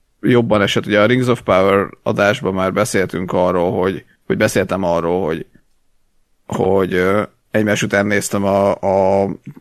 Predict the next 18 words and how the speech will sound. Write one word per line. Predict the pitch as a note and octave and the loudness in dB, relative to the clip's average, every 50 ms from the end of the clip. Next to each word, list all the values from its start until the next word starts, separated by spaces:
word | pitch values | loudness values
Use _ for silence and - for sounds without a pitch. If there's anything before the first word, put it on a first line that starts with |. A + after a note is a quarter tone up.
| _ _ _ _ _ _ - | _ _ _ _ _ _ -4
House | B2 A#2+ G#2+ A2 A2 A2 | -2 0 2 2 2 0
of | G#2+ F#2 | -2 -4
the | - A#2 | -6 -4
Dragon | - G2 G#2 G2+ G2+ | -2 -2 -2 0 0
harmadik | G#2 G#2 G2 G#2 G#2 G#2 G2+ G2 - | 0 0 0 0 0 -2 -4 -4 -2
részét, | - F#2 F#2+ A#2 - A2 F2+ - | -2 -2 -2 0 0 -2 -4 -2
meg | F#2 G2 F#2+ F2+ | -2 -4 -2 -2
a, | F#2 F#2 F#2+ F#2 F2+ - | 0 2 2 2 2 0
meg | - F#2 F#2 F#2+ | -2 -2 -2 -2
a | |
Rings | F#2+ G2+ G2+ G#2 E2+ | -2 -2 -4 -4 -4
of | G2 F2+ - | -6 -6 -4
Power-nek | - F#2+ F#2 F#2 F#2+ F#2 F2 - | 0 0 2 2 0 -2 -4 -4
a | F2+ | -2
második | D#2+ D#2 E2+ - - G#2 F#2+ - | -2 -2 -2 -2 -2 -2 -2 0
részét, | - A2 A2+ A#2 - - B2 A#2+ A#2+ - - | 0 2 2 2 2 2 2 2 2 0 -2
és | G#2 G#2+ - - - | -2 -4 -4 -6 -6
itt | - A2+ A#2 - - - - | -4 -4 -4 -4 -8 -14 -20